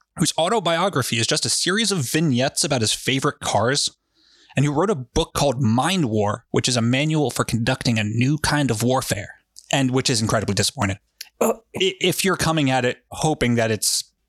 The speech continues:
Speaker 1: what we all hope it is.
Speaker 2: Right.
Speaker 1: You know?
Speaker 2: Like, this is gonna be the big confession.
Speaker 1: Right,
Speaker 2: Like,
Speaker 1: right, right.
Speaker 2: you know, all
Speaker 1: What's r-
Speaker 2: psychological warfare
Speaker 1: <laughs>
Speaker 2: secrets.
Speaker 1: What's really going on?
Speaker 2: Yeah.
Speaker 1: Yeah.
Speaker 2: But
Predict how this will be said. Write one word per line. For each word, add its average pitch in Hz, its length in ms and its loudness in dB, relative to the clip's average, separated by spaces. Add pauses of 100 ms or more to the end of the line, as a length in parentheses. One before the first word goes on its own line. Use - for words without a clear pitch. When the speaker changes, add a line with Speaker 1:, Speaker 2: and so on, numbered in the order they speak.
(500)
Speaker 1:
what 147 280 0
we 123 140 2
all 104 140 0
hope 107 220 -2
it - 80 -10
is. - 220 -6
Speaker 2:
Right. 220 520 2
Speaker 1:
You 127 80 2
know? 123 180 2
Speaker 2:
Like, 240 160 -4
this 254 160 0
is 269 100 0
gonna 269 200 0
be 233 100 0
the 220 100 0
big 190 360 -4
confession. 190 720 0
Speaker 1:
Right, 147 340 0
Speaker 2:
Like, - 100 0
Speaker 1:
right, 131 220 0
right. 135 140 0
Speaker 2:
you 113 60 -2
know, 165 300 0
all 175 140 0
Speaker 1:
What's - 220 -2
r- 202 80 -2
Speaker 2:
psychological 190 580 0
warfare 185 380 0
Speaker 1:
<laughs> - 0 -
Speaker 2:
secrets. 175 760 -2 (100)
Speaker 1:
What's 135 240 0
really 120 640 0
going 101 300 0
on? 95 400 -2
Speaker 2:
Yeah. 165 540 0
Speaker 1:
Yeah. 110 260 0 (600)
Speaker 2:
But 175 280 0